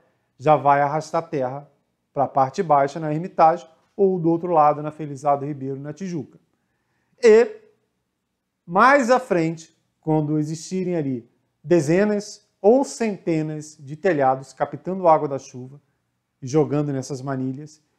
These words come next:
e ruas pavimentadas, fará com que a chuva desça mais rapidamente em direção ao bairro da Hermitage, a rua William Christian Klein.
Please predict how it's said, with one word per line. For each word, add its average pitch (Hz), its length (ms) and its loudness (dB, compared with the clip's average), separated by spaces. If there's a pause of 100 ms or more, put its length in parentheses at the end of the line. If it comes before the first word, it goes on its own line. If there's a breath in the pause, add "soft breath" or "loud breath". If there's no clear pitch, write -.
(180)
e 196 100 -2
ruas 190 380 2
pavimentadas, 170 1120 2 (420)
fará 156 320 4
com 156 120 -14
que - 80 -6
a 156 60 -2
chuva 156 280 -8
desça 139 300 -8
mais 147 220 -10
rapidamente 143 680 0
em 139 40 -14
direção 135 500 -14 (480)
ao 156 140 4
bairro 143 320 2
da 151 80 0
Hermitage, 160 600 2 (160)
a - 80 -14
rua 131 180 -6
William 135 240 -4
Christian 151 380 -12
Klein. 156 360 -8